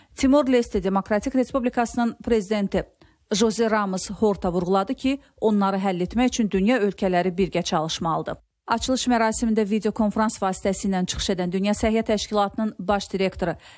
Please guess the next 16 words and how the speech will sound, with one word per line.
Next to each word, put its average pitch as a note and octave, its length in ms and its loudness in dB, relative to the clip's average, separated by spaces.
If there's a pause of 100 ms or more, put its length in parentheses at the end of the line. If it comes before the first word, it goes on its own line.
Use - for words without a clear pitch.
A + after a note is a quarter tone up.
(160)
Tedros G#3 500 0
Adhanom F#3+ 440 0
Ghebreyesus G3+ 640 0 (340)
forumun D4 480 2 (120)
səmərəli G#3 520 2
olacağına G3+ 580 2 (100)
əminliyini G3+ 540 2
bildirdi. D#3+ 460 -2 (500)
Mühüm C#4 260 4
məsələlərin C4+ 560 2
müzakirəsinə G3 680 0
imkan G3 440 0
verən F3 240 -2
tədbirin F#3 480 -2
təşkilinə G3+ 560 0
görə G#3 300 2